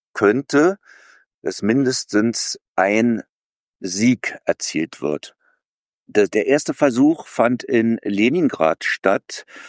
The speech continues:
vor dem Spiel der, der Basken gegen eine Leningrader Auswahl. Das, da gab's verschiedene Elemente, verschiedene Mittel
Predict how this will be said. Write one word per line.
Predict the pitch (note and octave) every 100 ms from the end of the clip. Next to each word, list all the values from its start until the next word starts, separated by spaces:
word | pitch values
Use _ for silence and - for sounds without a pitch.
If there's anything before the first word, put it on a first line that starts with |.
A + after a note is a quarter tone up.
| - _
vor | - G2
dem | F#2+ E2+
Spiel | - - F2 F2+ F2+ F2 D#2
der, | D#2+ E2
der | D2+ D#2+
Basken | D2+ E2 - - D#2 D2+ -
gegen | D2+ D2
eine | C2+ D2
Leningrader | D#2+ F#2+ F#2 F#2+ G2 -
Auswahl. | G2 - - D#2+ F#2 C#3 - - - - _ _ _ _ _ _ _ _ _ _
Das, | - G#2 -
da | A#2+
gab's | A2+ B2 - -
verschiedene | - B2+ - C#3+ C#3+ C3
Elemente, | A#2+ A2 G#2+ G#2 C3 C#3+ C3+ B2 G2+ G2+ _ - - _
verschiedene | - - A2 - A#2 A2+ A2+ G#2+
Mittel | G#2 A#2+ - D3 C#3 A#2+ G#2+